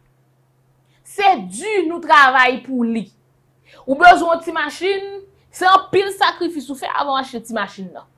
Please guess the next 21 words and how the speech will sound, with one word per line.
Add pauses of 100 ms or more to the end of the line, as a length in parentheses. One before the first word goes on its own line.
(560)
Ou
bezwen
fon
kay,
se
anpil
sakrifis
ou
fè
pou
achte
tè, (960)
ale
vwa
pou
konstwi
kay
lan. (320)
Epi
yon
bon